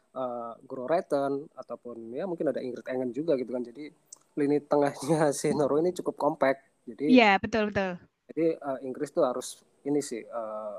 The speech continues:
Speaker 1: bisa ngimbangin lini tengahnya dari Norway.
Speaker 2: Kemudian kalau semisal bangku cadangan ya ada Frida Monum.
Speaker 1: Iya, kayak Frida Na-,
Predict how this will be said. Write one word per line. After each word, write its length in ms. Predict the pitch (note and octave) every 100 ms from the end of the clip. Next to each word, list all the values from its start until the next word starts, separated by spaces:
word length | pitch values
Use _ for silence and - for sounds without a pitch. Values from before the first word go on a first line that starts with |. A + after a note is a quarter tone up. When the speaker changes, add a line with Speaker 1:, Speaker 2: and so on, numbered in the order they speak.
| -
Speaker 1:
bisa 220 | B2 C3
ngimbangin 420 | B2 B2+ A#2 A#2+
lini 180 | A#2 A#2
tengahnya 540 | A2+ A#2 A#2 B2+ C3 B2
dari 240 | A2+ A2
Norway. 380 | A2 A#2+ A#2+ G#2+ - - - _ _ - - -
Speaker 2:
Kemudian 460 | G3+ G3+ G#3+ C4
kalau 280 | C4 A#3 G3+
semisal 480 | F#3 A3 G#3 G3+ G3+
bangku 240 | G#3 G3
cadangan 480 | G3 G3+ G3+ A3 D4
ya 240 | C#4+ G3+ F#3
ada 160 | G3+
Frida 320 | F#3+ A3 F#3+
Monum. 480 | F#3 G#3 D#4 C4+ D4 - - _ _ _ _ _ - - - - - - _ _ _ - - - - - - - - - _
Speaker 1:
Iya, 200 | G3 D#3
kayak 160 | C#3 D3+
Frida 320 | D3+ C#3 C#3+
Na-, 320 | C#3+ C#3+ C#3